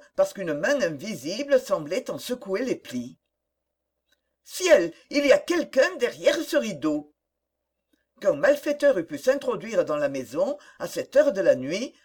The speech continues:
cela n'avait rien d'impossible. Cette pensée fut la première qui se présenta à son esprit.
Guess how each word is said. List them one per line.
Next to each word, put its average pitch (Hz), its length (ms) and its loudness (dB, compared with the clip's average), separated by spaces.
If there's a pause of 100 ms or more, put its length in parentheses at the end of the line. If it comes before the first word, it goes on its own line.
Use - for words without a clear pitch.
cela 196 340 2
n'avait 277 240 0
rien 240 260 -6
d'impossible. 143 960 -4 (520)
Cette 202 220 -4
pensée 233 560 -4
fut 285 120 -10
la 175 100 2
première 220 640 -2
qui 226 100 -12
se 170 100 -8
présenta 214 580 -2
à 285 80 4
son 262 220 -2
esprit. 127 580 -8